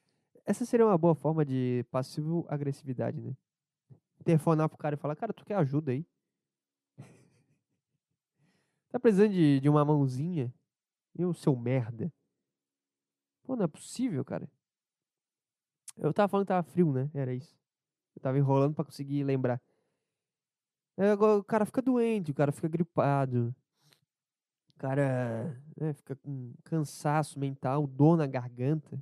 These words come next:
porque o cara respira pela boca, né? Tô com o nariz completamente trancado, cara. E... Fico muito triste, cara, muito desanimado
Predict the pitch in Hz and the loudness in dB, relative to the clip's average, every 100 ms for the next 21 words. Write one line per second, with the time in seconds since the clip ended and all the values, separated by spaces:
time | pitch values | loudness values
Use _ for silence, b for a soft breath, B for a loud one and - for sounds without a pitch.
0 | - - 131 139 135 123 143 139 135 127 | -14 -12 -4 -2 -2 -2 -2 -2 -2 0
1 | 127 165 - _ 135 143 _ _ _ _ | 0 0 -4 _ -16 -16 _ _ _ _
2 | _ _ - 156 180 214 - 220 233 277 | _ _ -10 -2 -2 -2 -4 -4 -2 -2
3 | 277 285 233 185 165 - 139 - _ _ | -6 -8 -4 -2 -2 -6 -12 -14 _ _
4 | _ _ _ _ _ _ _ _ _ _ | _ _ _ _ _ _ _ _ _ _
5 | _ _ _ _ - 135 135 127 131 131 | _ _ _ _ -10 -4 -2 0 0 0
6 | 131 127 - _ _ _ _ _ _ _ | 0 -2 -8 _ _ _ _ _ _ _
7 | _ _ _ _ _ 196 214 240 - 170 | _ _ _ _ _ -4 -2 -2 0 0
8 | 202 - 127 120 156 - 151 160 170 139 | 0 -4 -4 -2 -2 -6 -4 0 0 0
9 | 123 139 127 117 | -2 -4 -6 -12